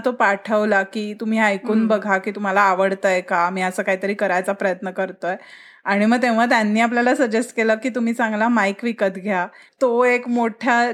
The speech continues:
Speaker 1: चॅलेंज होता की कुठला माईक सिलेक्ट
Speaker 2: कुठला
Speaker 1: करायचा.
Speaker 2: माईक. हो, आणि बाजारात इतके माईक्स आहेत आणि जितके माईक्स त्याच्याहून I think दहा पट जास्त रिव्ह्यूज आहेत. So
Speaker 1: <laughs>
Speaker 2: ते रिव्ह्यूज एवढे कन्फ्युजिंग असतात आणि की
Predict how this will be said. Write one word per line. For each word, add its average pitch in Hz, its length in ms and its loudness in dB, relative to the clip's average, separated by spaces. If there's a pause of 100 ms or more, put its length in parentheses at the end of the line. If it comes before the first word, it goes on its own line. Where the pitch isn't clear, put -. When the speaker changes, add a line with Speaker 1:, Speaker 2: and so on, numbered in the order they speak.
Speaker 1:
चॅलेंज 214 400 2
होता 214 200 0
की 254 140 -6
कुठला 220 500 -2
माईक 190 320 -2
सिलेक्ट 185 380 -2
Speaker 2:
कुठला 202 180 0
Speaker 1:
करायचा. 214 420 0
Speaker 2:
माईक. 202 360 -2
हो, 247 540 0
आणि 262 340 0
बाजारात 254 600 2 (140)
इतके - 520 -4
माईक्स 262 500 0
आहेत 233 220 -2
आणि 269 200 -2
जितके 277 400 -2
माईक्स 294 400 0
त्याच्याहून 294 560 0
I 269 200 -2
think 320 180 0
दहा 226 300 2
पट 302 220 2 (100)
जास्त 233 300 0
रिव्ह्यूज 262 600 0
आहेत. 190 460 -2 (140)
So 285 100 0
Speaker 1:
<laughs> 190 60 -4
Speaker 2:
ते 302 100 4
रिव्ह्यूज 285 420 2
एवढे 269 540 4
कन्फ्युजिंग 311 680 0
असतात 269 340 0
आणि 254 280 -4
की 285 500 -6